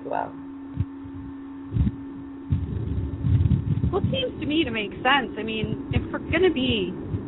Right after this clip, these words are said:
Speaker 2: a, a spiritual being coming here, having a physical experience, you would think we would embrace all the things physical that we are able to embrace, that are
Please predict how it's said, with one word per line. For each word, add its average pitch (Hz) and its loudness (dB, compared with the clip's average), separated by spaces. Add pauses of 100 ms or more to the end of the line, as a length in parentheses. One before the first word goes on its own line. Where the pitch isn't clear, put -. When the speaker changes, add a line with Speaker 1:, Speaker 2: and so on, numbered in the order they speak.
(920)
Speaker 2:
a, 185 4
a 196 4 (120)
spiritual 262 4
being 185 -2
coming 214 4
here, 190 2 (840)
having 214 6
a 190 -2
physical 202 0
experience, 233 -2
you 220 -4
would 214 -2
think 269 4
we 240 2
would 208 6
embrace 196 4 (200)
all 196 8
the 180 2 (100)
things 190 2 (160)
physical 185 2
that 165 6 (760)
we 185 6
are 151 8
able 233 8
to 185 -2
embrace, 208 2 (1200)
that 214 8
are 180 4